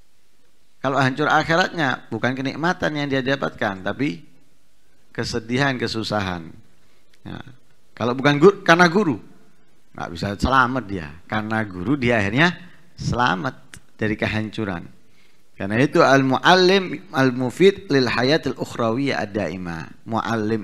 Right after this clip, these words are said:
itu guru memberikan faedah, ya, kehidupan ukhrawi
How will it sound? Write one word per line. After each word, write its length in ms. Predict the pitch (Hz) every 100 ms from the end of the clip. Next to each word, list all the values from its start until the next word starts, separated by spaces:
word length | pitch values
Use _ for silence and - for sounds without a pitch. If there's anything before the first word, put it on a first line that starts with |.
| 101
itu 160 | 147
guru 640 | 127 107 95 104 139 208 - - -
memberikan 560 | 117 120 117 110 113 113
faedah, 720 | 110 - 104 95 139 160 - - - - -
ya, 160 | 127 143
kehidupan 880 | 135 113 110 101 107 - 139 139 -
ukhrawi 880 | 135 - 110 120 120 131 151 113